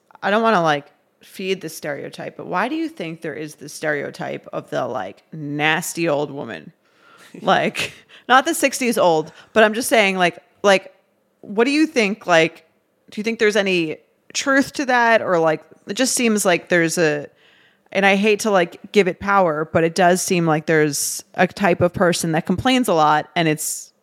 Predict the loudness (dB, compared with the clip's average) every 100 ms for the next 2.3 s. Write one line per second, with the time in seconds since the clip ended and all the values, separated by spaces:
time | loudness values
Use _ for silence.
0 | _ -2 0 2 2 0 -8 _ -14 -10
1 | -8 -10 0 0 2 2 2 2 -2 -2
2 | -8 -12